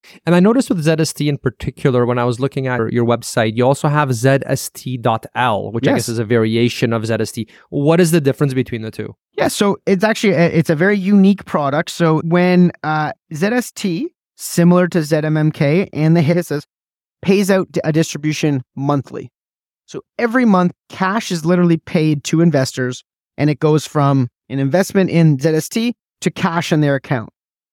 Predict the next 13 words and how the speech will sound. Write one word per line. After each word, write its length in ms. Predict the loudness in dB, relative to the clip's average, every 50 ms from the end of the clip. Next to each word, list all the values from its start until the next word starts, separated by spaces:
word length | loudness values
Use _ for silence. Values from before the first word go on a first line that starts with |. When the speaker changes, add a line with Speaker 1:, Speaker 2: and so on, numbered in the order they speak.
| _ _
Speaker 2:
Well, 240 | 0 0 0 0 -2 _ -8
Z 120 | -4 -2 -2
S 180 | 0 -2 -4
T 200 | -4 -6 -6 -6
dot 320 | -4 -2 -4 -4 -2 -6 -10 _ _
L 420 | 0 0 0 0 0 -2 -4 -6 -6 _ _ _ _ _ _ _ _ _ _
basically 420 | -2 0 0 0 -2 -2 -2 -4 -4
created 540 | -4 -4 -2 0 2 2 2 2 2 0 0
what 220 | 0 0 0 -2
a 60 | -4
drip 420 | -2 0 0 2 2 2 0 0 -2
would 220 | -4 -4 -2 -4
be, 340 | -4 -6 -6 -4 -6 -6